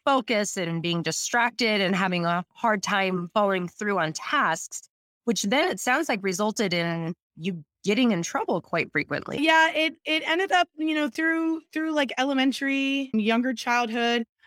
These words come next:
Speaker 2: I was, you know, I was the, the good kid who was always friendly and helpful 'cause I really enjoyed figuring things out. I was always teaching my things, new things, taught myself how to sew when I was five 'cause I wanted stuffed animals, so I made them. I was always designing better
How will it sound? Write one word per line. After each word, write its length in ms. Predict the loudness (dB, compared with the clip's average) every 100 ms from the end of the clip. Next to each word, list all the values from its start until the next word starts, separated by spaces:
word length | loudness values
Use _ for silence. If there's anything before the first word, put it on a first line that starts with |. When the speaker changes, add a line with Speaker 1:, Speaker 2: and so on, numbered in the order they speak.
| -2
Speaker 2:
I 160 | 2 2
was, 360 | 2 -2 -4
you 100 | -2
know, 160 | -2 0
I 140 | 0 2
was 280 | 2 -2 -2
the, 440 | 2 4 4 0 -4
the 220 | -4 -2
good 300 | 0 -2 0
kid 500 | 2 4 6 4 0 _ _ -6
who 140 | -2 0
was 160 | 2
always 300 | 2 2 0
friendly 600 | -2 0 2 2 2 2
and 100 | 0
helpful 680 | -2 -2 -2 -2 -4 0 0
'cause 160 | 0 0
I 40 |
really 240 | 2 2 0
enjoyed 380 | 2 2 2
figuring 360 | 0 0 0 0
things 220 | -2 0
out. 180 | 0 -2
I 100 | -2
was 180 | 0 2
always 360 | 4 4 2 -6
teaching 360 | -6 -6 -2 0
my 140 | 0
things, 300 | 0 -2 -2
new 140 | -4
things, 360 | -2 -2 -2 -6 _ _ -4
taught 160 | 0 0
myself 300 | 0 -2 0
how 80 | -2
to 80 |
sew 240 | 0 0 0
when 120 | 0
I 40 | -2
was 140 | -4
five 340 | -2 2 2 0
'cause 120 | -6
I 60 | -4
wanted 280 | -2 -2 -2
stuffed 240 | -4 -2
animals, 360 | -2 -2 -4 -6
so 100 | -6
I 80 | -2
made 240 | 0 0
them. 200 | -4 -2
I 100 | -2
was 140 | 0 0
always 180 | -2 -2
designing 720 | -4 0 0 2 0 -2 -2
better 540 | 0 2 2 0 -4